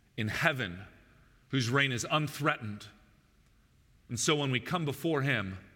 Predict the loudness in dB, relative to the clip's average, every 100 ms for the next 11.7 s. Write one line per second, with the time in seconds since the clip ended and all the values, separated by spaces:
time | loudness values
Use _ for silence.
0 | -20 -20 -20 -20 _ -10 -6 -4 -2 0
1 | 0 2 0 0 0 0 0 -4 -8 -16
2 | -20 -20 -12 -4 -4 -2 -2 -2 -2 0
3 | -2 -2 -6 -4 -4 -4 -4 -4 -6 -12
4 | -18 -20 -20 _ _ _ _ -20 -20 -20
5 | _ -2 2 2 0 -2 0 0 -2 -8
6 | -12 -20 -20 -20 -20 -14 -10 -8 -6 -4
7 | -4 -6 -12 -18 -20 -20 _ -20 -20 -20
8 | _ _ _ _ _ _ _ _ _ -2
9 | -2 0 -2 -2 -2 -4 -4 -6 -4 -4
10 | -2 -2 -6 -6 -6 -4 -6 -8 -10 -10
11 | -10 -12 -16 -16 -16 -18